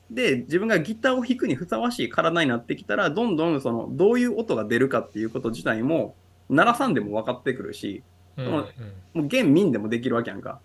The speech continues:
Speaker 1: これがギターを習得したっていう状態だと思うんだけど、その、あらゆるものも同じで、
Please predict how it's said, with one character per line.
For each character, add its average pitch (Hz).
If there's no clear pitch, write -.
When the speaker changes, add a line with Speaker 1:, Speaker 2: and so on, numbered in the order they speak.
Speaker 1:
こ -
れ 262
が 240
ギ 160
タ 208
ー -
を 196
習 202
得 190
し -
た 104
っ 104
て 107
い 104
う -
状 110
態 113
だ 107
と 104
思 104
う 107
ん -
だ 107
け -
ど、 120
そ 135
の、 120
あ 131
ら 202
ゆ 320
る 165
も 110
の 104
も 101
同 113
じ 123
で、 135